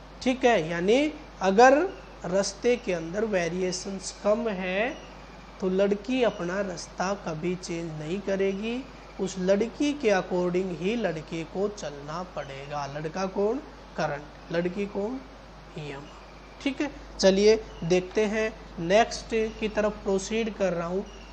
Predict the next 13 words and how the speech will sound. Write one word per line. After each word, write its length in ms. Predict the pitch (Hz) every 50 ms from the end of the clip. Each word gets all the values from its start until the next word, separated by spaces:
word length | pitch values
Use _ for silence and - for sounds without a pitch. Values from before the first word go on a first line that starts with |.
| -
अब 180 | 220 220 226 240
की 100 | - 285 277
बार 240 | 247 277 269 277 277
मैं 140 | 285 277 269
मान 300 | 254 240 233 233 233 240
के 140 | 233 - 240
चल 200 | 214 - 247 220
रहा 140 | 214 208 208
हूँ 100 | 226 240 - - 254
एसी 460 | 247 262 254 - - - - 294 294
circuit 520 | 269 - - 247 220 196 - - 240 226 - - - -
containing 640 | 233 220 226 226 220 - 240 240 240 240 240 247 247 247 - - -
only 440 | 202 190 190 190 196 196 196 233 294